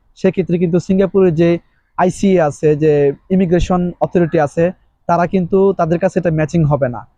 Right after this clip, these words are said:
এবং আপনার নতুন আইপিএটা রিজেক্টেড হওয়ার সম্ভাবনাই বেশি থাকবে। তো যারা প্রবাসে আছেন এবং দেশে আছেন, পাসপোর্ট করার ক্ষেত্রে এই দুইটা বিষয় অবশ্যই আপনারা খেয়াল রাখবেন। আশা করছি এই বিষয়টা আপনারা সবাই ক্লিয়ার হইছেন।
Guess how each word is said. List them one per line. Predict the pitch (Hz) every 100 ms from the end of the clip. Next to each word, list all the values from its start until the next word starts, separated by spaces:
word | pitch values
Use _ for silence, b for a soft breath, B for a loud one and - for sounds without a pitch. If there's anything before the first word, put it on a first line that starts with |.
| _ _
এবং | 143 165
আপনার | 165 156 170 165 _ _ -
নতুন | 170 190 185
আইপিএটা | 175 165 190 180 175 180 214 _ _ _
রিজেক্টেড | 156 160 170 180 185 160
হওয়ার | 170 165
সম্ভাবনাই | 175 170 170 170 185 - _ -
বেশি | 143 170 156
থাকবে। | 147 127 113 - _ - -
তো | 185 190 196 - _ 143
যারা | 175
প্রবাসে | 170 185 185 -
আছেন | 190 - 190 165
এবং | 160 170 143
দেশে | - 156
আছেন, | 147 175 180 202 _ _
পাসপোর্ট | 185 190 - 214 208 -
করার | 202 196
ক্ষেত্রে | 196 175 185 190 196
এই |
দুইটা | 160 190 185
বিষয় | 165 - 196 214 - -
অবশ্যই | 160 185 - 185 160
আপনারা | 165 165 196 _
খেয়াল | - 160
রাখবেন। | 135 127 127 120 110 _ _ _
আশা | 165 175
করছি | 190 190 - 196
এই |
বিষয়টা | 190 185 170 170
আপনারা | 160 165
সবাই | - 160 160
ক্লিয়ার | 160 151 151
হইছেন। | 147 175